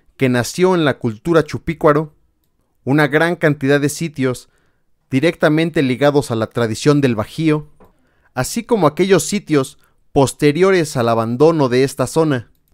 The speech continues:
reocupados y reutilizados por los chichimecos e incluso los tarascos. Mucho de esto quedará en el olvido, lamentablemente. Es tanta la riqueza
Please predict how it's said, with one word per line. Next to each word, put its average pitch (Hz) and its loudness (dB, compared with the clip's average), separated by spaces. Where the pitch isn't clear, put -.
reocupados 139 0
y 127 2
reutilizados 123 -2
por 117 -2
los 113 -2
chichimecos 147 -6
e 135 -2
incluso 170 -2
los 113 0
tarascos. 120 -6
Mucho 214 0
de 170 2
esto 175 -2
quedará 151 4
en 196 0
el 156 2
olvido, 143 0
lamentablemente. 123 -2
Es 147 0
tanta 156 2
la 127 4
riqueza 135 -4